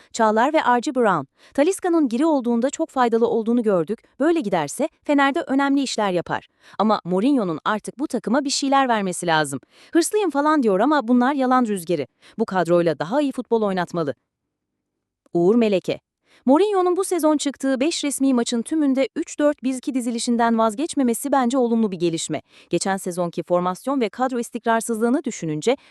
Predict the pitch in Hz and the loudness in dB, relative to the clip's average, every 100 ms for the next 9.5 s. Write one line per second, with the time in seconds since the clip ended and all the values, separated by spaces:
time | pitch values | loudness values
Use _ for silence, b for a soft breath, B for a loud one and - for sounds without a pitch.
0 | - 302 214 - 170 220 294 269 247 233 | -6 -4 -4 -8 -4 0 2 2 4 2
1 | 165 _ _ B B B 294 320 - 320 | -2 _ _ B B B -2 -2 -2 -2
2 | 302 226 269 349 175 226 b b 254 339 | 0 0 -2 -2 -2 -4 b b -4 -2
3 | 359 302 269 269 247 294 277 285 254 254 | -4 0 0 2 0 0 -2 -2 0 2
4 | 247 226 233 - 262 240 262 240 190 123 | 2 2 -2 0 -2 0 -2 -2 -2 -4
5 | b b b 202 180 247 285 226 185 220 | b b b 0 0 2 2 2 2 2
6 | 269 180 - 440 b b 349 349 285 220 | 2 -2 0 0 b b -4 -2 0 0
7 | 262 330 294 277 262 262 262 b - 269 | 0 0 -2 0 2 2 -2 b 2 4
8 | 302 359 - 294 262 277 247 339 - 285 | 2 -2 -4 -2 0 -2 0 -2 0 -2
9 | 240 208 180 - 139 | 0 2 0 -2 -10